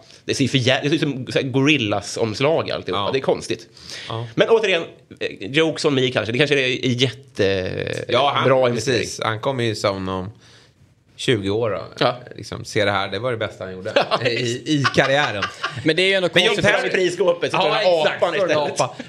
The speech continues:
Speaker 2: Men också med John Terry, han, eh, lägger ju upp en del,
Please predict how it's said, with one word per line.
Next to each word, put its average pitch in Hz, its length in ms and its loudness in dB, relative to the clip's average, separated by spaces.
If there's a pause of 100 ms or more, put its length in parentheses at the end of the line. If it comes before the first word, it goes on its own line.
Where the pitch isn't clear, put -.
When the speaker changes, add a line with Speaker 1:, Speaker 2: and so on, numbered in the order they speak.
Speaker 2:
Men 175 360 2
också 190 280 -2
med 202 100 -2
John 185 140 0
Terry, 190 260 2
han, 240 320 -2
eh, 240 300 0
lägger 214 220 2
ju 160 60 4
upp 135 160 -2
en 131 120 0
del, 117 300 0